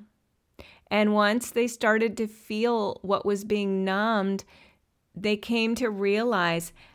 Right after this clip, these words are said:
how toxic their relationship was. By the time they came to me, they were already off the substance and ready to go deeper into their healing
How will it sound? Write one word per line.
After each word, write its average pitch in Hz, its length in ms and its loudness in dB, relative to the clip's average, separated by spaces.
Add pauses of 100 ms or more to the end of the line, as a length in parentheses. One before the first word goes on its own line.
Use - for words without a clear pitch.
how 196 240 2
toxic 196 920 0
their 170 240 0
relationship 170 960 -2
was. - 600 -10 (920)
By 190 120 6
the 196 140 0
time 202 400 0
they 196 80 0
came 202 320 -4
to 208 100 -4
me, 202 220 0
they 220 160 0
were 180 180 4
already 185 440 2
off 190 340 2
the 175 140 -6
substance 160 720 -6
and 175 180 -2
ready 170 300 -2
to 170 140 -8
go 156 180 -4
deeper 165 580 -2
into 160 320 -4
their 147 220 -4
healing 143 640 -8